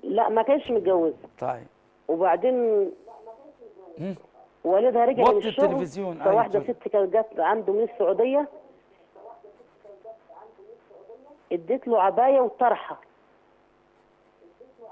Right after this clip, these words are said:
Speaker 1: قالت له: "اديهم لبنتك دي".
Speaker 2: شكرًا. شكرًا يا أم جنى. نرجع تاني لكريمة.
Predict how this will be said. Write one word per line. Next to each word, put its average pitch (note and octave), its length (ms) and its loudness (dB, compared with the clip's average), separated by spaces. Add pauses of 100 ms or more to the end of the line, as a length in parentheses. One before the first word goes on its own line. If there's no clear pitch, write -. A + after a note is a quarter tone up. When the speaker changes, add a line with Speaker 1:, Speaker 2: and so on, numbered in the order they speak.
(1080)
Speaker 1:
قالت G#3+ 280 0
له: A3 80 4
"اديهم A#3+ 280 -2
لبنتك A3 420 0
دي". D#3+ 240 -8 (840)
Speaker 2:
شكرًا. C3+ 640 -4 (1200)
شكرًا F3+ 380 0
يا E3+ 120 -2
أم D3 120 -6
جنى. G#2 280 -12 (4000)
نرجع A3 340 6
تاني A#3 300 4
لكريمة. F3 640 0